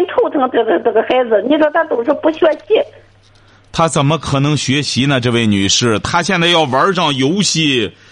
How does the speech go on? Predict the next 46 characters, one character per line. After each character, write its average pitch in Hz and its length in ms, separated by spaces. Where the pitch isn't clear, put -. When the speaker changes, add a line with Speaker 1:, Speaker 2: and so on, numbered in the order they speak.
Speaker 2:
将 202 240
来 185 80
就 202 180
不 202 220
是 208 140
不 175 160
学 185 260
习 196 300
的 214 120
事 139 120
儿 120 140
了， 82 260
将 190 220
来 185 100
要 190 180
出 190 240
事 214 160
儿 190 300
啊！ 92 40
他 87 100
关 101 200
键 95 180
是。 80 80
Speaker 1:
嗯。 156 480
Speaker 2:
哎。 110 460
Speaker 1:
嗯。 135 360
Speaker 2:
你 175 80
现 220 200
在 220 100
戒 214 240
掉 196 200
这 180 80
个 180 100
游 160 320
戏， 175 560
你 190 140
俩 190 240
也 214 120
管 139 340
不 220 100
了 127 340
他 185 200
呀， 185 160
关 147 200
键 139 200
是。 117 100